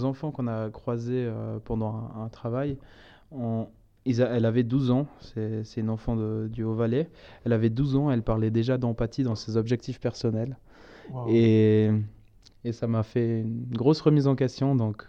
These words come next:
Speaker 1: n'oubliez pas d'apprendre de tout le monde.
Speaker 2: Mhm.
Speaker 1: Et, euh, n'oubliez pas de vous abonner aussi au podcast de Biblio, je pense que
Speaker 2: Ouais.
Speaker 1: c'est important.
Speaker 2: Oui.
Speaker 1: On va essayer de partager, euh, le plus souvent possible, donc un podcast par mois. Et, bah, je te remercie Léo d'être venu, d'être passé. Merci aussi à Robin.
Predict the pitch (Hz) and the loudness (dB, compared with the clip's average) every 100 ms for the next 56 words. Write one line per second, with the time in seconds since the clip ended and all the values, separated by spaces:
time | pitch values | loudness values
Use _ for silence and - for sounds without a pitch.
0 | - 120 120 120 127 117 - 113 110 107 | -4 0 2 2 2 2 0 0 0 0
1 | 113 113 127 123 107 - - - 135 131 | 0 2 2 0 -4 -20 -20 -16 -14 -2
2 | 113 107 107 104 107 107 107 110 127 151 | 2 4 4 2 0 -2 -2 0 4 6
3 | 156 151 127 120 120 143 139 - 127 117 | 6 4 4 4 4 2 0 0 -2 0
4 | 113 - 117 - 117 107 113 113 113 117 | -4 -2 -6 -4 -4 0 0 2 4 6
5 | 135 135 - 120 - 113 120 110 117 - | 4 2 -6 -4 2 2 4 4 2 0
6 | 120 127 - - 147 147 113 117 110 - | -2 -2 -6 -14 -8 -2 2 2 2 0
7 | 117 113 - 113 110 117 113 104 104 - | -2 -6 -2 -2 2 2 2 -2 -6 -6
8 | 117 - 117 110 123 117 - 123 120 107 | -6 -4 -4 -4 -6 -10 -6 -6 -4 -6
9 | - - - - 113 - 117 107 117 - | -10 -20 -18 -6 -4 -4 -6 -2 -2 -2
10 | 110 - 110 107 113 135 - - - - | -6 -2 0 2 0 -2 -8 -20 -20 -20
11 | - - 110 107 110 107 - 113 123 135 | -8 2 6 8 8 4 4 4 4 2
12 | 156 143 143 131 117 117 127 143 117 - | 2 6 6 6 4 4 4 4 2 2
13 | 113 - 135 165 - - - 117 110 139 | -2 6 4 4 -8 -20 -6 -4 0 0
14 | 123 - 117 117 117 131 139 | 2 2 2 2 4 4 4